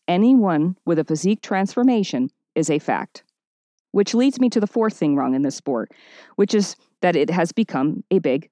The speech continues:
business. More divisions with different levels of muscle requirements means more people able to compete, which means more registrations,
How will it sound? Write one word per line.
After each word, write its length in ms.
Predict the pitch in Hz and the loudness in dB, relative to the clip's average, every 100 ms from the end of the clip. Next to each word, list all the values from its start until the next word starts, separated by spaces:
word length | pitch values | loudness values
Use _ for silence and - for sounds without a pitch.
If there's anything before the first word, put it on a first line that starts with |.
| - | 0
business. 480 | 269 147 - - - _ _ _ - | 0 0 -4 -12 -18 _ _ _ -4
More 220 | 185 220 | 0 2
divisions 580 | 247 214 214 202 208 202 | 2 4 4 4 0 2
with 260 | 165 156 151 | 0 0 0
different 360 | 170 226 214 | -2 0 -2
levels 320 | 180 175 196 208 | 0 2 0 0
of 100 | 175 | -2
muscle 280 | 147 196 | -2 -2
requirements 680 | 208 247 139 104 107 175 - - | -2 -2 -2 -2 -2 -2 -4 -4
means 520 | 170 147 147 262 - _ _ - | 0 2 4 2 0 _ _ -4
more 180 | 156 247 | -2 0
people 380 | 208 180 180 | -2 0 0
able 180 | 151 175 | 0 0
to 100 | 220 | -2
compete, 440 | 285 294 160 151 - _ _ _ - | -2 -2 -2 -2 -4 _ _ _ -6
which 260 | 170 - | -4 -2
means 400 | 156 120 165 262 - _ _ | -2 0 0 0 -4 _ _
more 280 | - 147 208 | -2 0 0
registrations, 920 | 185 135 214 - 139 123 170 240 - | -2 -2 -4 -4 -2 -2 0 -2 -2